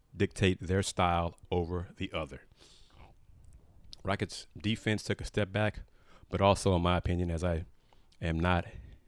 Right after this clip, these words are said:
an, not a proponent of short ball, I refuse to call it small ball anymore. Short ball, stout ball, shorter ball, because if you go against taller players,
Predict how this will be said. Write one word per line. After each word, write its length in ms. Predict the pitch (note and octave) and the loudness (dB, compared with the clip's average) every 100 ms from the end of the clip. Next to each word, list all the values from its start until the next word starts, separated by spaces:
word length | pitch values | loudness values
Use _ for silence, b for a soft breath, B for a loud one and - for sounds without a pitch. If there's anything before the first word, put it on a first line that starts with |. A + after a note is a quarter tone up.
| - | -6
an, 200 | F2 E2 - - - - b b b - _ _ - | -4 -4 -8 -20 -20 -20 b b b -20 _ _ -4
not 120 | G2+ | -2
a 40 | F2+ | 0
proponent 500 | - - C3+ F#2+ - - - | 0 6 6 6 0 -12 -4
of 220 | F#2 E2 E2 | -2 0 2
short 320 | - A#2+ - | 6 6 4
ball, 260 | E2+ F#2 - - - - | 0 -2 -4 -14 -20 -6
I 100 | E2+ | -2
refuse 360 | E2 D#2+ A2 G2+ | -2 0 0 0
to 80 | - | -2
call 200 | F#2+ F2 | 0 0
it 80 | - | 0
small 300 | G2 F#2 E2 | 0 0 2
ball 340 | E2 D#2 E2 - | 0 -2 -6 -4
anymore. 380 | E2+ D#2+ E2+ F#2 b b b | -4 -2 -2 -4 b b b
Short 380 | - - A2+ E2+ | 4 8 8 6
ball, 300 | E2 E2+ - | 2 2 -2
stout 440 | - - G2+ - | -10 4 4 6
ball, 300 | E2 D#2+ E2+ - - - | 4 4 2 -4 -20 -16
shorter 480 | - - G#2 - G#2 | 0 4 6 8 4
ball, 340 | E2+ D#2 E2 - b b b b b - - _ - _ _ - - - | 6 2 0 -4 b b b b b -20 -20 _ -20 _ _ -20 -14 -6
because 580 | G#2 - F2+ F2+ D#2 - b b b b b | 0 6 8 8 6 -4 b b b b b
if 200 | A#2+ C3+ | 2 6
you 100 | G#2+ | 8
go 120 | G2 | 8
against 340 | F#2 F#2+ E2+ - | 6 4 0 4
taller 300 | G2 F#2 - | 6 6 6
players, 500 | C3+ A#2 F#2+ F#2 | 8 8 6 0